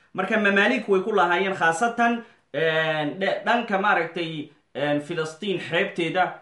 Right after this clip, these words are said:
weli qaar baa dee, ay, ayaa jirtay marka. Weli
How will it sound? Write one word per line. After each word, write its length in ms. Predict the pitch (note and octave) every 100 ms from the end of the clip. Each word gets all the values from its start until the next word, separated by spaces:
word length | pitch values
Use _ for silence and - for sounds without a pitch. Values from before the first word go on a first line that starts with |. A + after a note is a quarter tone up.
| _
weli 200 | D3 G3+ G#3+
qaar 240 | E3 C#3+
baa 160 | C#3 A#2+
dee, 160 | B2+ B2+ - - B2+ B2 B2 A#2
ay, 200 | C3 B2+ B2 C3+ -
ayaa 260 | C#3+ C#3 A#2+
jirtay 300 | A#2+ - A2
marka. 240 | F#2+ - -
Weli 300 | C#3 E3